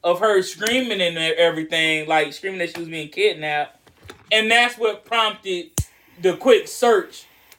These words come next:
for her. 'Cause every, 'cause the way she made it seem was like she was legitly being abducted, and she was on the phone.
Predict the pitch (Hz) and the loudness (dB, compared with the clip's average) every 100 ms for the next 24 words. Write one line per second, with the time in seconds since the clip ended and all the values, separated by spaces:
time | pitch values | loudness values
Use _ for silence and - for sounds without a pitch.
0 | _ 214 220 175 151 - - _ _ - | _ 4 6 4 -2 -6 -18 _ _ -20
1 | _ _ - 247 220 247 240 208 247 220 | _ _ 0 2 4 2 0 0 2 2
2 | 196 196 277 285 - 269 233 254 240 196 | 0 2 2 0 -6 -12 -2 0 0 -2
3 | 175 - 262 247 214 185 180 180 185 175 | -8 -6 -4 -4 -4 -2 -2 2 2 2
4 | 165 160 - _ - - - - _ - | -2 -6 -12 _ -20 -20 -20 -20 _ -20
5 | - - - - 277 226 180 190 220 156 | -20 0 2 2 0 -2 -6 -8 -10 -6
6 | 277 269 233 185 247 233 196 165 156 269 | -6 -4 -10 -8 -6 -4 -6 -8 2 2
7 | 247 - 165 160 - - 160 _ - 220 | 2 -4 -12 -12 -14 -12 -12 _ -6 -2
8 | 208 196 185 180 175 - 285 247 220 220 | 0 0 -2 -4 -10 -4 -4 -2 -4 -4
9 | 202 180 240 247 233 214 202 196 | -6 -4 -2 0 2 0 -2 -6